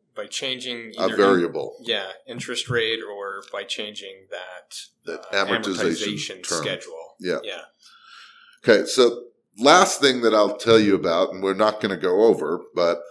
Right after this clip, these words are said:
Speaker 2: so you could do it on the calculator. You, you, probably easier to just do online as an online calculator. But if you wanted to figure out the actual amortization schedule,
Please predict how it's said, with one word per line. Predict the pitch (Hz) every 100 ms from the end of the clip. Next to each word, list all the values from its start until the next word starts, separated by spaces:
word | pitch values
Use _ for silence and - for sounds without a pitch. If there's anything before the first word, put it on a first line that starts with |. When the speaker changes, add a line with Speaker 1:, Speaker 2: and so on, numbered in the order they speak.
| - - _ -
Speaker 2:
so | - 180
you | 120
could | 127 131
do | 139 170
it | 156
on | 143
the | 117
calculator. | 135 123 123 120 117 117 113
You, | 110 98 -
you, | 90 85 _ _ _ _ _ _ _ _ _ -
probably | 131 123 120
easier | 110 110 107 101
to | 92
just | 95 92 -
do | 104 104 104
online | 92 87 82 85 87 98 95 -
as | 85 82 76
an | 80 -
online | 90 87 90 90 92
calculator. | 95 98 92 101 101 107
But | 113 107
if | 104
you | 131
wanted | 165 180
to | 113
figure | - 131 110 107
out | 107 - - - _ -
the | 107
actual | 110 110 117 98 -
amortization | 107 110 107 98 80 98 110 110 92 78
schedule, | - - - 95 98 127 147 175 -